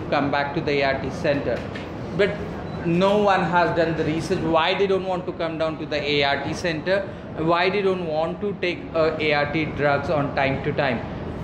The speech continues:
Behind there, there are so many, uh, backlogs with our system which we need to manage at the national level when we, as you s-, uh, said that you are chairing the, so many chairs.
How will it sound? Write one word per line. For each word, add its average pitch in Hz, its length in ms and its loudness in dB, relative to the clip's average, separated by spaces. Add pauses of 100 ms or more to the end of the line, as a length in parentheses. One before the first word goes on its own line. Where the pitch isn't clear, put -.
(160)
Behind 175 600 2
there, 180 340 2
there 156 200 2
are 170 200 2
so 208 380 2
many, 220 380 4 (120)
uh, 156 440 6 (360)
backlogs 180 600 0
with 170 260 -2
our 175 460 2 (280)
system 180 520 0
which 156 220 -4
we 160 100 -2
need 160 340 -2
to 190 240 2 (340)
manage 156 460 2
at 165 200 0
the 156 60 -4
national 147 420 -4
level 165 340 0 (260)
when 147 220 2
we, 156 140 0 (120)
as 143 320 4
you 175 100 4
s-, - 120 2
uh, 147 240 2
said 147 340 2
that 135 120 0
you 139 100 2
are 131 100 -2 (720)
chairing 156 420 4
the, 147 180 -2
so 147 120 2
many 147 260 0
chairs. 147 340 0